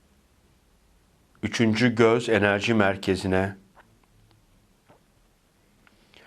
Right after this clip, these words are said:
Orada yoğunlaşan ışığı hisset. Işık giderek güçleniyor ve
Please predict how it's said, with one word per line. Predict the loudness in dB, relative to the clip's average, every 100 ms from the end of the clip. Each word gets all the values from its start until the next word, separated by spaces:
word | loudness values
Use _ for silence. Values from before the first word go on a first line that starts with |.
| -20 _ _
Orada | 2 2 4 6
yoğunlaşan | 6 6 6 2 2 0 0
ışığı | -2 2 2
hisset. | 2 -6 2 2 2 -6 -20 _ _ _ _ -20 _ _
Işık | -2 -2 -2 -2
giderek | 2 4 4 0
güçleniyor | -6 -4 0 2 4 4 2 -2 -14 _ _ _ _ _ -20 _ -20 _ _ -18
ve | -6 2 2 2